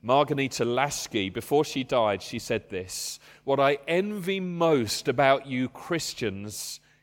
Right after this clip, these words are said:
is your forgiveness. I have nobody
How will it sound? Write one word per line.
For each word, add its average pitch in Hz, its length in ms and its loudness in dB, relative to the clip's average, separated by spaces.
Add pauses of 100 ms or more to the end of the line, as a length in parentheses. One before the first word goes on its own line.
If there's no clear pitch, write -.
(140)
is 143 240 0
your 131 240 4
forgiveness. - 1300 -4 (840)
I 143 200 4
have 135 380 0
nobody 131 1160 0